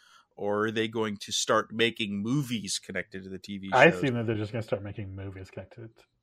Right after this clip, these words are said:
Speaker 2: to the current C B S, like, universe, 'cause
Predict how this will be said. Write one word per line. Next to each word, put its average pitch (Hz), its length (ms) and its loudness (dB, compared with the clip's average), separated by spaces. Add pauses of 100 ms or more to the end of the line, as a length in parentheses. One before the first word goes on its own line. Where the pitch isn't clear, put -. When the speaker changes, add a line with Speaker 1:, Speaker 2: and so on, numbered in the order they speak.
(120)
Speaker 2:
to - 100 -8
the 101 100 -8
current 101 380 -8
C 107 220 -6
B 95 120 -8
S, 95 200 -12
like, - 160 -10
universe, 104 640 -12
'cause 113 380 -10